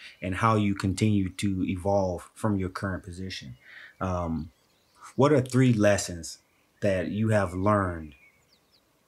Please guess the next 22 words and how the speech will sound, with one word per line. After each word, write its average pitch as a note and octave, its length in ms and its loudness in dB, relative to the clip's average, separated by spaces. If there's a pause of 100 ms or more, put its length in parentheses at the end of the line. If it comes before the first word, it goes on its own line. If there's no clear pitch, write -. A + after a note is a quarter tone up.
(160)
up A2+ 180 0
to A#2+ 80 0
this G#2 220 -2
point G2+ 340 -2
that F2+ 220 -4
you G#2 160 0
wish G2+ 380 0
you G2 200 -2
had F2 100 -6
known F#2 640 -4 (920)
starting F#2 580 0
this E2 180 -8
journey? D#2+ 440 -12 (320)
Whether A2 240 6
that G#2+ 200 4
journey G#2 540 4
is F#2+ 720 0 (1000)
when G#2+ 220 4
it, F#2+ 340 2 (340)
your G#2+ 360 0
entry G#2+ 340 2
into F#2 800 -2